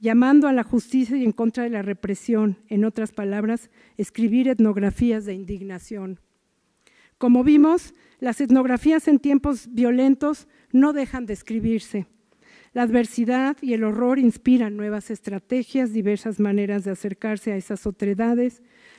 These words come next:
La violencia en nuestro país no impedirá que sigamos yendo al campo, que sigamos siendo creativos y críticos con lo que está pasando en nuestro México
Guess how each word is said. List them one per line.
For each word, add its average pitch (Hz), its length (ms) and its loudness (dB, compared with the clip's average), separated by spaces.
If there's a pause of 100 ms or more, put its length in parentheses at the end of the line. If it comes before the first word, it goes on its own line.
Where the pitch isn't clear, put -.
La 233 140 -4
violencia 262 460 2
en 277 60 6
nuestro 240 260 0
país 254 460 0
no 254 140 4
impedirá 240 640 0
que 277 140 -6
sigamos 240 520 0
yendo 233 300 -2
al 208 160 -6
campo, 214 480 -8 (1120)
que 226 100 -2
sigamos 247 460 2
siendo 247 320 2
creativos 240 640 -2
y 226 40 -8
críticos 233 640 -6
con 226 220 0
lo 208 120 -2
que - 80 -8
está 226 200 -8
pasando 226 480 -2
en 214 80 0
nuestro 202 280 -4
México 220 580 -2